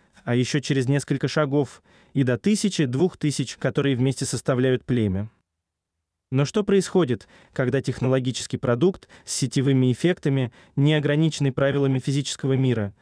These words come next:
объединяет в цифровую сеть сто пятьдесят тысяч человек? Или сто пятьдесят миллионов? Или миллиард? А ведь таковы масштабы современных человеческих сетей, и это число Данбара, умноженное на миллионы.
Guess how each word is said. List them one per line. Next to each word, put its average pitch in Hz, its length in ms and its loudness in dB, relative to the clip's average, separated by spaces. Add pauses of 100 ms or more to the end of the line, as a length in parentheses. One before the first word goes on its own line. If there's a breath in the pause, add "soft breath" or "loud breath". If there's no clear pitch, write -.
(220 soft breath)
объединяет 135 600 2
в - 80 -16
цифровую 131 520 0
сеть 202 360 0 (120)
сто - 260 -2
пятьдесят 127 540 -2
тысяч 135 280 -2
человек? 120 640 -2 (840)
Или 143 200 2
сто 202 260 -2
пятьдесят 180 560 -2
миллионов? 135 560 -2 (720)
Или 147 180 0
миллиард? 147 560 -2 (680)
А 127 100 -2
ведь 120 180 -2
таковы 139 400 0
масштабы 190 520 0
современных 170 580 0
человеческих 151 640 -2
сетей, 139 500 0 (260 loud breath)
и 139 160 0
это 185 340 0
число 139 320 -2
Данбара, 123 600 0 (160 soft breath)
умноженное 127 600 0
на 117 100 0
миллионы. 110 640 0